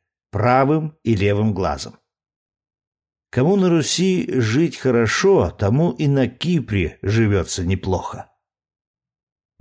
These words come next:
Если программист в девять ноль ноль утра на работе, значит, он там ночевал.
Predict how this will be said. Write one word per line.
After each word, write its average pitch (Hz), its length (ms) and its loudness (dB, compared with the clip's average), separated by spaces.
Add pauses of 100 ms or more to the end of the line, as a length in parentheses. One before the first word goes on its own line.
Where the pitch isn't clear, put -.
Если 143 360 -2
программист 127 960 0
в 104 120 -2
девять 120 540 0
ноль 113 260 4
ноль 117 280 4
утра 113 340 2
на 104 140 2
работе, 107 580 0
значит, 127 640 -2
он 120 240 2
там 110 540 0
ночевал. 107 920 -2